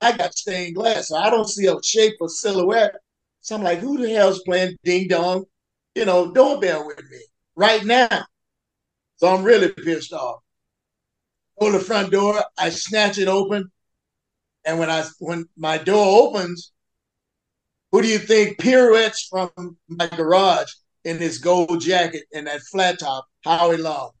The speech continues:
Man, my knees buckle. I had to catch myself 'cause there's a whole different camera crew with him now filming me. And I'm like, and I felt my knees buckle. I had to catch myself. And I'm like, all I could do was laugh,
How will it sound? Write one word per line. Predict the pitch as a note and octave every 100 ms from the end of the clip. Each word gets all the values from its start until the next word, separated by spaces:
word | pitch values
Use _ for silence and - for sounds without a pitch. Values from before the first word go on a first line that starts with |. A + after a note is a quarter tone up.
| _ _ _ -
Man, | F3+ F3+
my | E3 D#3+
knees | F3 F3 F#3+ F#3+ D3
buckle. | - F#3 F#3+ G3+ F#3+ F#3 - _ -
I | E3+
had | G3
to | E3
catch | E3 A#3+ A3+
myself | F#3+ E3 E3 F3 E3+
'cause | F3+ E3
there's | F#3+ F#3+
a |
whole | E3 G3+ A3 G3+
different | E3+ A#3+ B3 F#3+ F3+ _ _ _ _
camera | A#3 B3+ A#3+ G3
crew | F#3 E3+
with | F3+ F#3+
him | A#3 C4+ - -
now | C#3 C3+ - _ _ _ _ _ _ _
filming | A3 A#3+ G#3+ G3
me. | A3+ C#4+
And | G#3+ A3
I'm | A#3
like, | A#3+ G3 F#3 F3+ _ _ _
and | E3 F3
I | F3
felt | - - B3 B3+
my | G#3 F#3+
knees | A3+ A#3 E3 -
buckle. | G#3+ G#3+
I | F#3+
had | F3
to | -
catch | E3 A3 G3 -
myself. | D3+ - D#3 C#3
And | D#3
I'm | D#3+
like, | D#3+ C3+ - _ _ _ -
all | F3+ G3
I |
could | F#3 F3 -
do | F3
was | D3+ C#3
laugh, | D3 D#3 D3